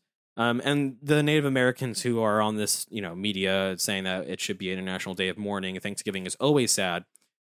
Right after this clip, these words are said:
uh, are talking about things that happened, like, almost four thousand, four hundred, four thousand years ago,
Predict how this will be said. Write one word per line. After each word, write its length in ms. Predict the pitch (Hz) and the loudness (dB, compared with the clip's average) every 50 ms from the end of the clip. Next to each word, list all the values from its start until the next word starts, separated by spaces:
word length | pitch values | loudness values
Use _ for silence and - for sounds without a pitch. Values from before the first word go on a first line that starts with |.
| _ _ _ - | _ _ _ -4
uh, 240 | 107 107 104 107 104 | -2 0 2 2 2
are 220 | - 107 107 104 | 2 2 2 2
talking 360 | 104 - - 120 123 - 127 120 | 0 0 -2 -2 -2 0 0 0
about 180 | 113 113 - | 0 0 0
things 240 | - 113 104 101 - | -2 -4 -4 -2 -2
that 100 | 107 98 | -2 -2
happened, 300 | 107 101 95 98 95 92 | -2 -4 -4 -6 -6 -8
like, 140 | 90 90 92 - | -8 -10 -8 -6
almost 240 | 113 113 104 95 - | -6 -4 -4 -4 -4
four 100 | - 107 | -4 -2
thousand, 220 | - 110 104 107 - _ - | 0 0 0 -2 -2 _ 2
four 160 | - 139 135 | 2 4 4
hundred, 300 | - 127 120 127 123 - _ _ _ _ _ | 2 0 -4 -4 -4 -6 _ _ _ _ _
four 140 | - 156 123 | 2 2 2
thousand 260 | - - - - - | 0 -2 -10 -10 -10
years 100 | 92 90 | -10 -12
ago, 100 | - - | -12 -14